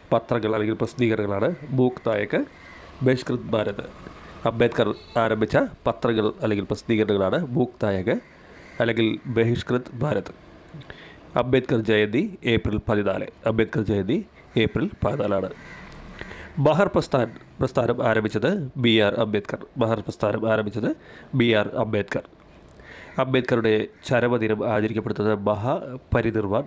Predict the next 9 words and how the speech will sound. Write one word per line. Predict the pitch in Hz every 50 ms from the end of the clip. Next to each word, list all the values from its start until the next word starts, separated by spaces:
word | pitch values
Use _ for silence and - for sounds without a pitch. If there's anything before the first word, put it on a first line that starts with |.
| 170 135
ദിവസ്. | 107 107 110 110 - - - 196 - - - - - - - - - - - - - - - - -
അംബേദ്കറുടെ | 117 113 120 113 - - 120 107 113 131 165 156 139 -
ചരമദിനം | - 135 127 127 123 127 120 117 113 110 117 110
ആചരിക്കപ്പെടുന്നത് | 107 110 104 101 104 104 101 107 107 113
മഹാപരിനിർവാൺ | 110 107 101 123 202 262 - - - - - - - - - - - - - 123 117 120 110 113 104 104 117 165 - 240 147 - _ - 135
ദിവസ്. | - - 202 - - - - - - 208 214 - - - - - - - - - - - - - - - - - - - - - - - - - - -
ഭരണഘടനയുടെ | 135 151 165 165 196 190 185 180 170 165 151 147 131 135
ഒന്നാം | - 139 127 123 127 139 143 139 127
ഭാഗം | 127 123 117 113 107 104